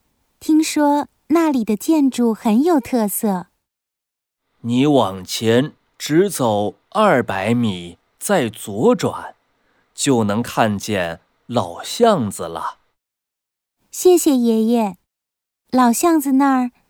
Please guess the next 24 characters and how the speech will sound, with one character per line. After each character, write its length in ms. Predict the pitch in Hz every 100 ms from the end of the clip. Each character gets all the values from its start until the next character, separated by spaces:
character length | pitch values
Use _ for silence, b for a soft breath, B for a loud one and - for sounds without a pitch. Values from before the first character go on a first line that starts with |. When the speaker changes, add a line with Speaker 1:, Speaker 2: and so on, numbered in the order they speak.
| _
Speaker 1:
还 220 | - 269
有 180 | 339 359
什 160 | -
么 80 | 220
好 240 | 247 220 196
玩 320 | 190 180 190
的？ 260 | 226 220 - _ _ _ _ _ _ _ _
Speaker 2:
那 220 | 196 220
儿 160 | 196 147
有 260 | 135 175 196
几 260 | - 110
家 500 | 180 156 156 160 143 - _ -
有 380 | 127 139 110
名 360 | 104 104 107 180
的 340 | 208 156 120
小 480 | 101 - 127 87 82
吃 340 | - - 214 220
店。 400 | - 190 - _ _ _ _ _ _ _ _ _ _ -
Speaker 1:
那 240 | 370 359
我 120 | 285
有 220 | 240 247
口 260 | 320 277 208
福 280 | 185 202 196
了， 280 | 269 277